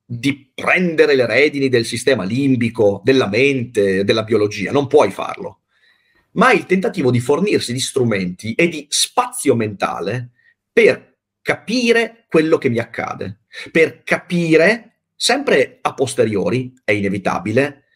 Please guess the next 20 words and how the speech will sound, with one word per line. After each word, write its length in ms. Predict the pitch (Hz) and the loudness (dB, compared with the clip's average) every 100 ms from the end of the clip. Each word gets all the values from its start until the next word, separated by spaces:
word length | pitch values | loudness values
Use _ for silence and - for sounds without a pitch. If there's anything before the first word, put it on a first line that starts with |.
| _ - | _ -2
ma 240 | 113 104 | -2 0
con 180 | - 127 | 0 2
la 100 | 120 | 2
comprensione 540 | 131 127 127 127 147 143 | 2 0 2 0 0 0
a 40 | |
posteriori, 680 | 123 - 127 156 117 101 - | 0 2 4 6 4 0 -6
poter 320 | - 123 160 | -4 2 2
agire 480 | 120 120 147 185 160 | 2 -4 0 2 4
meglio 480 | 135 151 151 120 110 | 2 0 0 -2 -2
nella 440 | 104 101 104 - _ | -2 -2 -2 -6 _
volta 360 | - 127 160 139 | -2 2 2 -2
successiva 400 | 127 123 117 131 | -6 -6 -4 -4
in 80 | 104 | -2
cui 120 | 104 | -2
quel 140 | 113 101 | -2 -2
fenomeno 380 | 123 135 110 117 | 0 0 0 -4
accade, 460 | - 90 80 101 | -4 -4 -2 -2
poter 240 | 226 233 196 | 0 -2 -2
capire 300 | 170 - 196 | -4 0 2
meglio 440 | 214 240 233 | 2 2 0